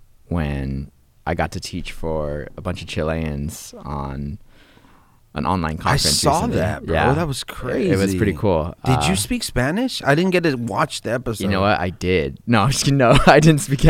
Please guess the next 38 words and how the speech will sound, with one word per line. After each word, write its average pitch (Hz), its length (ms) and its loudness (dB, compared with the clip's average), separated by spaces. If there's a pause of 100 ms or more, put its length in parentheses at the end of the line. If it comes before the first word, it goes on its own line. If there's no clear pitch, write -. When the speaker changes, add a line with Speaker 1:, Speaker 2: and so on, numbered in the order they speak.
Speaker 1:
I 147 120 2
don't 127 120 4
know 101 120 2
Spanish. 90 400 0
Speaker 2:
Okay. 98 580 0
Speaker 1:
Um, 104 680 2 (140)
but 95 580 0 (640)
my 90 240 -2
father-in-law 95 920 4 (920)
translated 98 580 -4
for - 100 -14
me, 60 360 -12 (220)
and 80 140 -8
it 95 80 -2
was, 98 240 -8 (140)
it 98 100 -14
was, 98 160 -10
first 127 300 -4
of 110 80 -4
all, 95 160 2
it - 20 0
was 85 160 -4
really 87 180 -2
cool 82 360 -2 (220)
Speaker 2:
Dang, 82 280 -14
that's 85 220 -14
Speaker 1:
to 85 400 -8
ask 98 320 -4
Speaker 2:
crazy. 101 80 -2
Speaker 1:
him 78 460 -4 (260)
Speaker 2:
If 92 80 -12
he'll 90 140 -8
Speaker 1:
to 82 120 -4
Speaker 2:
do 76 60 -6 (100)
Speaker 1:
do 104 60 2
Speaker 2:
that. 71 260 -4
Speaker 1:
that. - 80 -12
Yeah, 78 300 -6